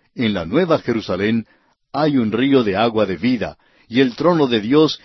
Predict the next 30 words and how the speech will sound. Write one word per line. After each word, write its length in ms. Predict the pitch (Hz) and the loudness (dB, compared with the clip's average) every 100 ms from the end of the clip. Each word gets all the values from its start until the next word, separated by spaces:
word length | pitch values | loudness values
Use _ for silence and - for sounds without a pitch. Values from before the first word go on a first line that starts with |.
| - | -4
es 240 | 139 - | -2 0
una 180 | 143 110 | -2 -2
fuente 640 | - 123 196 190 - 143 | -4 0 2 2 0 -2
viviente 720 | 110 90 113 175 156 151 139 - - | -2 -4 0 0 0 -4 -4 -6 -6
de 140 | 127 | -2
la 120 | 117 | -2
cual 260 | 101 135 127 | 0 0 2
mana 680 | 92 95 127 143 135 131 - | 0 0 0 0 0 -2 -6
abundancia 960 | 120 120 113 107 90 131 160 135 - 104 | -2 -2 -2 -4 -2 0 0 -2 -2 -2
de 140 | 92 | 0
agua. 380 | 87 87 80 76 _ _ _ _ _ _ _ - | -4 -6 -8 -14 _ _ _ _ _ _ _ -8
El 160 | 143 | -2
árbol 260 | 156 139 117 | 0 0 -2
de 80 | 110 | -2
la 100 | 92 | -2
vida 260 | 120 113 | 0 2
es 160 | 107 - | 0 0
un 120 | 95 | -4
árbol 320 | 110 110 110 | -4 0 -2
frutal 600 | - 95 90 117 123 135 - | -4 -12 -6 -2 0 -2 -4
que 120 | 104 | -8
produce 460 | 92 92 120 - 90 | -6 -4 -4 -4 -2
doce 340 | 139 147 113 | 0 0 -6
clases 400 | 120 127 - 101 | -4 -4 -4 -4
de 100 | 92 | -6
frutos 380 | - 123 113 87 | -6 -6 -6 -8
diferentes, 640 | 90 92 123 139 131 - _ _ - | -8 -4 -4 -2 -4 -6 _ _ -8
uno 340 | 131 143 135 | 0 2 0
cada 260 | - 110 104 | -2 -4 -2
mes. 360 | 92 82 - | -6 -8 -12